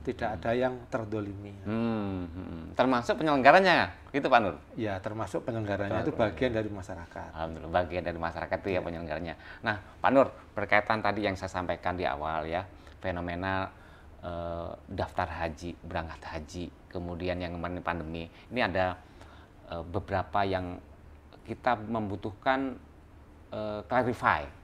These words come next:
Speaker 2: gitu ya, supaya kita ini nggak kemana-mana pikiran-pikiran negatif nih, Pak Nur, ya.
Speaker 1: Iya.
Speaker 2: Ya, kita tahu kan, Pak Nur, bahwa yang menunggu berangkat haji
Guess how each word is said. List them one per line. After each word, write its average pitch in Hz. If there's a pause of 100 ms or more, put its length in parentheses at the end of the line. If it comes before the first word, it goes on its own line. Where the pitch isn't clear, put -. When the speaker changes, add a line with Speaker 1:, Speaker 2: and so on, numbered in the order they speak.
(280)
Speaker 2:
gitu 87
ya, 95
supaya 107
kita 113
ini 135 (420)
nggak 107 (500)
kemana-mana 143
pikiran-pikiran 120
negatif 107
nih, 110
Pak 80
Nur, 85
ya. 80 (140)
Speaker 1:
Iya. 110 (180)
Speaker 2:
Ya, 120
kita 156
tahu 143
kan, 156
Pak 107
Nur, 107 (800)
bahwa 110
yang 127 (240)
menunggu 120 (160)
berangkat 110
haji 98